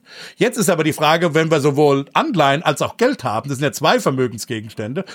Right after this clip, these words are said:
zwei Wertbeauf-, Wertaufbewahrungsmittel,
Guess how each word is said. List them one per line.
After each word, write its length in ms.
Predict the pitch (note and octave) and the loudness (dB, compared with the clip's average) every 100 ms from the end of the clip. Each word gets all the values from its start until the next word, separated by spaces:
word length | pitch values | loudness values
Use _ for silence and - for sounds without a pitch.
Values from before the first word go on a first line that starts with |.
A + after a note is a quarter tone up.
| - | -12
zwei 460 | - C3 F#3 C4+ | -4 0 2 2
Wertbeauf-, 580 | C3+ C#3 - B2+ B2 A#2+ - | 2 0 0 0 0 -2 -6
Wertaufbewahrungsmittel, 1300 | A#2+ C#3+ E3+ C#3+ C#3+ C3+ C3 B2+ B2 B2 A#2+ F3+ | 0 0 2 -2 -2 0 0 0 -4 -8 -6 -6